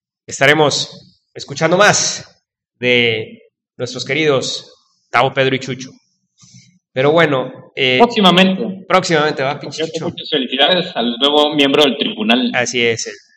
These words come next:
Speaker 1: Marito, el miembro del Tribunal de la Justicia. Así es, mi querido Chucho.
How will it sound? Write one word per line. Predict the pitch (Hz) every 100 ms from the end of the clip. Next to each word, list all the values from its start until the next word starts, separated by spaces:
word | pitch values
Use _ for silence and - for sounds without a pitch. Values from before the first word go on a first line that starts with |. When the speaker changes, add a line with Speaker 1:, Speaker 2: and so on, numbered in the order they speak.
| _ _ _ _ _ _ _
Speaker 1:
Marito, | 110 127 131 127
el | 104 - _ _ _
miembro | 113 113 110
del | 104
Tribunal | - 104 107
de | 104
la |
Justicia. | 98 - - - - -
Así | 101 151
es, | 160 143 -
mi | 151 151
querido | 160 160 151
Chucho. | 165 165 123